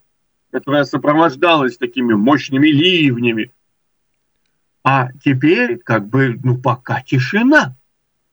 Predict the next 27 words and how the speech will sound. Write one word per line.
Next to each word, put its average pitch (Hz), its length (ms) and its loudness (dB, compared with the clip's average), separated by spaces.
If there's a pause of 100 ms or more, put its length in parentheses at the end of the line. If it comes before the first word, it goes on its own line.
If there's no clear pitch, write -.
(140)
И 143 80 2
вот 156 260 2
эта 214 260 2
тишина, 143 680 0
она 139 260 0
пугает. 185 680 -2 (400)
И 143 80 0
она 160 200 2
не 160 100 4
просто 220 420 -2
пугает, 131 640 0
она 123 240 0
уже 131 260 0
приносит 160 680 0
материальные 185 720 2
убытки. 220 680 -2 (480)
Опять 165 400 2
же, 175 120 2
возьмем 175 500 2
Францию. 151 840 -2 (260)
Несколько 160 540 0
дней 160 260 0
тому 160 360 0
назад, 151 420 0
по-моему, 160 460 2
во 143 180 4
вторник, 170 640 0